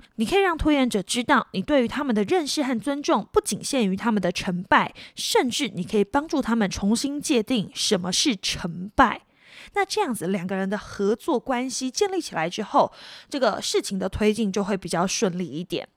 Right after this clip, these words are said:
最后，我想要送给大家作者的后记哈，他在书的开头就已经把拖延比喻成蒲公英。你会发现蒲公英很有生命力，它是盘根错节的，所以你把这边拔掉，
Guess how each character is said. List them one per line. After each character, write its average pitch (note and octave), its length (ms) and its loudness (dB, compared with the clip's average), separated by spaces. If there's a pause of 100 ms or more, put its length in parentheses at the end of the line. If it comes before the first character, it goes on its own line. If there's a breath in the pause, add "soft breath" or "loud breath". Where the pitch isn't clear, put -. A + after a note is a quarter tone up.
(540 loud breath)
最 C4+ 140 2
后， A#3 200 4
我 F#3+ 120 4
想 G3 180 -2
要 G3+ 80 4
送 C4 280 -2
给 G3+ 120 -2
大 G3 160 -2
家 G3 240 0
作 C4 280 2
者 E3 180 -2
的 D3+ 140 -4
后 F3 400 0
记 G3 320 -4
哈， - 240 -4 (340 loud breath)
他 F4+ 140 2
在 C#4 260 4
书 D4+ 240 2
的 F#3+ 320 -2
开 C#4 300 -4
头 - 440 -8
就 D#4 180 2
已 A3 60 4
经 G#3+ 220 -2
把 D#3 180 -2
拖 A#3 300 -2
延 F#3 240 -2
比 - 180 -6
喻 A#3+ 200 0
成 F3 380 -4
蒲 - 220 0
公 D#4 300 2
英。 E4 240 -12 (460 loud breath)
你 A#3+ 80 -6
会 E4+ 80 -2
发 G#4 160 -2
现 G4+ 140 0
蒲 A3+ 140 0
公 A#3+ 200 0
英 B3+ 100 0
很 G#3+ 120 2
有 F#3+ 160 2
生 F#3+ 240 0
命 F#3 320 -2
力， F#3+ 240 -2 (220 loud breath)
它 F#4 120 -6
是 F#4 160 0 (100)
盘 G#3+ 340 0
根 B3 220 4
错 A3+ 300 2
节 G2+ 300 -4
的， - 180 -8
所 E4+ 140 0
以 F4+ 60 -2
你 F4 100 -2
把 A3 140 -2
这 F4 120 0
边 E4 160 4
拔 F#3+ 240 -4
掉， B3 260 4